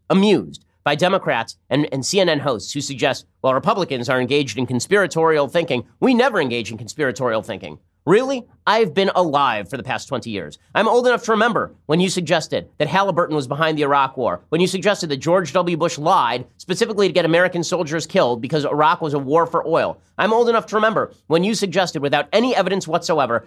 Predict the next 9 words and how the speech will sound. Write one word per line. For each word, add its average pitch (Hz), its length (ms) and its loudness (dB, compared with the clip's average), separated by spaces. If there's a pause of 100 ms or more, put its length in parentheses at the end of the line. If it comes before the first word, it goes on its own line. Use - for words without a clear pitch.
(120)
that 151 140 -2
Donald 190 340 2
Trump 156 300 -2 (140)
actively 214 440 -2
coordinated 165 640 0
with 135 100 -4
the 147 80 -6
Russian 160 400 0
government 139 460 0